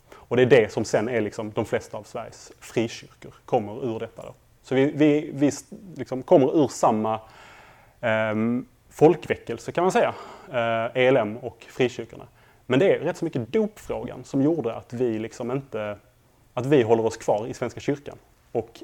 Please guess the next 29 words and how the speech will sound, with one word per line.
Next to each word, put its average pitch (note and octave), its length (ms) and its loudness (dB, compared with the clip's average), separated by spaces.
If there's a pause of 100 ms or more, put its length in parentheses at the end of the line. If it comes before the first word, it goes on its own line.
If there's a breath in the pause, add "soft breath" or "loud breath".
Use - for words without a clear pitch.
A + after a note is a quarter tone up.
(100)
inte A#2 460 -4
bygger A#2 440 -4
eget A#2+ 340 -6
i C3 200 -8
frikyrkan. C3 540 -10
Så, - 100 -20 (260)
så - 100 -20
det D#3 80 -6
är, B2 220 -10 (920)
dopfrågan C3+ 720 -2
har D3 120 -6
liksom A#2 360 -14 (760 soft breath)
haft - 120 -12
en C3+ 220 -2
enorm C#3 440 6
betydelse A2 460 -4
för - 140 -16
den A#2+ 100 -14
svenska A#2+ 300 -16
kyrkohistorien. C3+ 560 -20 (2000 loud breath)
Ja. B2 200 8 (1500 loud breath)
Nu D3 100 0
tycker F#3+ 180 8
jag D#3 60 12
att C#3+ 100 6
ni D3 80 6
ska - 140 -2
få, B2+ 480 6
eh, B2 260 6